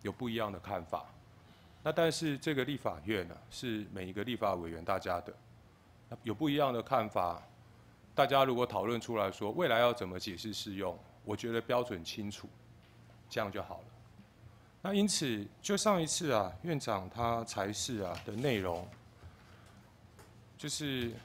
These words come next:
今后交付协商啊，负责的党团务必召集协商。那没有经过协商，院会暂不处理。视经协商无法达成共识，始依立法院职权行使法七十一条之一的规定办理。那因为，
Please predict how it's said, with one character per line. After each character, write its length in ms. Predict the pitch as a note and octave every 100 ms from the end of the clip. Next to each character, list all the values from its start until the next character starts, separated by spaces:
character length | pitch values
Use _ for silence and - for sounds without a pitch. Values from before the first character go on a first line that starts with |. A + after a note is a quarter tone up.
| - - - - - - - - - - -
今 180 | F#3 G3+
后 180 | A3 G3
交 240 | F3+ F3
付 180 | F3 D3
协 220 | - A2
商 240 | - A#2 A2+
啊， 160 | F2+ F2
负 160 | F3+
责 160 | E3+ A2+
的 80 | G#2+
党 200 | F2+ F2+
团 220 | F2+ F#2+
务 100 | C3+
必 180 | B2+ A#2+
召 220 | A2+ A2
集 160 | G#2+ G2
协 240 | - F2+
商。 320 | F2+ F#2 F2 -
那 100 | A#2+
没 120 | A2+ C3
有 100 | B2
经 180 | B2
过 160 | B2 A#2+
协 220 | - G2+
商， 260 | F#2+ G#2+ G#2
院 120 | A2+
会 140 | A2
暂 220 | G2+ G#2 G2+
不 80 |
处 280 | G2 - F2
理。 180 | F2+ D#2
视 200 | - A#2+
经 220 | G2+ G#2+
协 200 | G#2 F#2+
商 280 | E2 G2 G2
无 40 |
法 200 | F#2+ F2+
达 180 | E2 E2+
成 220 | - F2+
共 200 | F#2+ F#2+
识， 260 | F#2 G2+ F2
始 160 | - F#2+
依 100 | G#2+
立 120 | A2
法 180 | F2+ F#2
院 160 | G2+
职 160 | F#2 F#2
权 200 | F#2 F2+
行 200 | - F2
使 140 | G2
法 200 | E2+ D#2+
七 180 | - G2+
十 160 | - G2
一 60 |
条 220 | F2+ E2
之 160 | E2+ F#2
一 80 | F#2
的 100 | E2+
规 180 | F#2+ F2+
定 200 | F#2 E2+
办 200 | E2+ D#2+
理。 80 | - - - - - - - - - - - -
那 100 | G#3+
因 140 | A3
为， 220 | A#3 G3